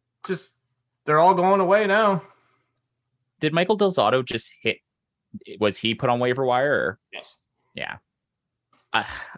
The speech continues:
Speaker 2: I had no idea why they brought in M D Z. I feel like that's a repeat of last, of last season.
Speaker 1: Yeah. The only thing I can think of, Tim, is that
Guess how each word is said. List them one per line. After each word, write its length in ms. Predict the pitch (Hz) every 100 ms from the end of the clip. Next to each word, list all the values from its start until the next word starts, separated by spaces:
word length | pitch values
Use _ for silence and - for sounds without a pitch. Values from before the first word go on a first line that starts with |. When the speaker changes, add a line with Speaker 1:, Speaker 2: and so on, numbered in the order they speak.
| -
Speaker 2:
I 140 | 170
had 180 | 147 107
no 280 | 107 98 87
idea 340 | 85 80 82
why 180 | 80 78
they 140 | 78 80
brought 260 | 87 80
in 80 | 82
M 160 | 80 85
D 180 | 80
Z. 280 | 87 85 82 - _ _ _ _ _ _ _ _ _ _ -
I 80 | 127
feel 220 | - 165
like 140 | 143
that's 160 | 127 120
a 60 | 101
repeat 480 | 92 92 - 98
of 80 | 82
last, 420 | 71 76 - - _ _ _ -
of 120 | 101
last 300 | 87 76 -
season. 360 | - 95 110 107 - _ _ _ _
Speaker 1:
Yeah. 260 | 120 113 127
The 100 | 151
only 240 | 151 247 254
thing 220 | 254 208
I 100 | 175
can 140 | 170
think 260 | 135 135 151
of, 140 | 156
Tim, 240 | 143 131 127
is 180 | 127
that 500 | - 127 123 - -